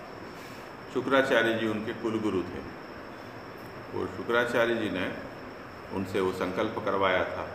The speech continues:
अब जिस समय उनका व्रत संपन्न होने वाला था,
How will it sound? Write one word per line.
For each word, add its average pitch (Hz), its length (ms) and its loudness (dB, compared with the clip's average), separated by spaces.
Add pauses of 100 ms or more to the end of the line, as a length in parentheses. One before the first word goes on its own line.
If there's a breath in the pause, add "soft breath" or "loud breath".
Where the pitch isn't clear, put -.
(1200)
अब 90 120 -6
जिस 104 140 0
समय 131 580 4 (760)
उनका 113 280 2
व्रत 113 340 2
संपन्न 113 420 0
होने 110 280 0
वाला 87 320 4
था, 98 220 -2